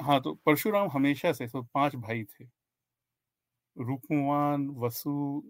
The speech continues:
Speaker 2: विश्वावसु, अ, सुमित्र, ये सब पांच भाई थे, पांचवें भाई थे राम, परशुराम। तो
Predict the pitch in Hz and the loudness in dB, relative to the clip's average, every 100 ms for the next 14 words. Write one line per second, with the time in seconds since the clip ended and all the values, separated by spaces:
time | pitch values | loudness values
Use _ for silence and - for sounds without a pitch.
0 | - 165 120 123 135 127 151 143 135 151 | -18 -6 0 0 0 4 6 6 2 0
1 | 151 151 _ _ _ _ _ _ 117 110 | -2 -4 _ _ _ _ _ _ -6 -4
2 | 107 104 104 110 - - - 123 - 131 | -4 -4 -6 -10 -14 -20 -12 -10 0 0
3 | 131 143 147 _ - 123 123 127 - _ | 0 -2 -2 _ -4 -4 -2 -6 -6 _
4 | _ _ 127 131 113 107 117 113 120 117 | _ _ 2 4 0 -2 -2 0 0 2
5 | 143 113 117 117 110 98 95 _ - 104 | 0 2 0 0 -2 -2 -6 _ -10 -8
6 | 104 92 101 _ _ _ _ _ _ _ | -8 -8 -12 _ _ _ _ _ _ _
7 | _ _ _ 123 113 110 | _ _ _ 0 0 0